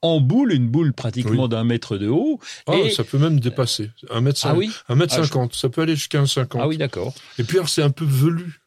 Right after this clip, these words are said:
Speaker 1: Oui.
Speaker 2: C'est,
Speaker 1: La
Speaker 2: c'est puant aussi, hein. Quand, quand on froisse les feuilles, ça, ça sent pas très, très
Speaker 1: Alors,
Speaker 2: bon.
Speaker 1: on n'allait pas en conseiller à tous ceux qui
Speaker 2: <laughs> Faut
Speaker 1: passaient
Speaker 2: pas y
Speaker 1: devant
Speaker 2: toucher.
Speaker 1: de n'y,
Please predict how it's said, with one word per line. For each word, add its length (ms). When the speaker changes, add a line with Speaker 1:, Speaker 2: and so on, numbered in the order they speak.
Speaker 1:
Oui. 200
Speaker 2:
C'est, 360
Speaker 1:
La 120
Speaker 2:
c'est 280
puant 400
aussi, 320
hein. 200
Quand, 280
quand 220
on 60
froisse 380
les 100
feuilles, 260
ça, 400
ça 160
sent 160
pas 80
très, 200
très 160
Speaker 1:
Alors, 160
Speaker 2:
bon. 60
Speaker 1:
on 20
n'allait 240
pas 180
en 200
conseiller 640
à 80
tous 160
ceux 260
qui 140
Speaker 2:
<laughs> 0
Faut 80
Speaker 1:
passaient 240
Speaker 2:
pas 60
y 40
Speaker 1:
devant 100
Speaker 2:
toucher. 200
Speaker 1:
de 100
n'y, 120